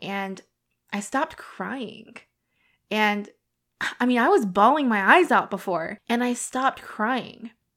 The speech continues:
And then not long after that, I was very calm. And I remember I asked the Lord that if I take the steps he wants me to take, without obsessing and letting it consume me,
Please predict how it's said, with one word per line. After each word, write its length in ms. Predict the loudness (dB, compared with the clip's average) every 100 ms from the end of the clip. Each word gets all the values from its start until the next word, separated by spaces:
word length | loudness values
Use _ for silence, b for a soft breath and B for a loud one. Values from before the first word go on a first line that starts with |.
| 0
And 120 | 4
then 120 | 6
not 240 | 4 2 0
long 160 | 0
after 200 | -2 -4
that, 480 | 2 4 4 0 -6 -6
I 280 | -4 -2 -2
was 520 | -2 -4 -4 -6 -12 _ _ _ _
very 460 | -12 0 4 4 2
calm. 540 | -2 -2 -2 -4 -10 -16 _
And 300 | -4 -4 -2
I 60 | 0
remember 500 | 2 2 2 2 2
I 260 | 2 0 -2
asked 260 | -4 -6 -6
the 80 | -6
Lord 500 | -4 -4 -4 -6 -4
that 360 | 0 0 -2 -10 -10
if 140 | -2
I 100 | -2
take 340 | -2 -6 -8 -6
the 100 | -8
steps 400 | -6 -6 -8 -8
he 100 | -8
wants 300 | -8 -10 -12
me 100 | -14
to 60 |
take, 480 | -14 -14 -14 -18 -20 _ _ _ _ _
without 680 | 0 0 2 8 10 8 0
obsessing 840 | -6 -6 -6 -6 -6 -8 -10 -12 -12
and 360 | -6 -4 -4 -6
letting 680 | -4 -4 0 6 6 6 0
it 160 | -2 -4
consume 680 | -4 -4 -6 -4 0 0 0
me, 380 | -4 -14 -18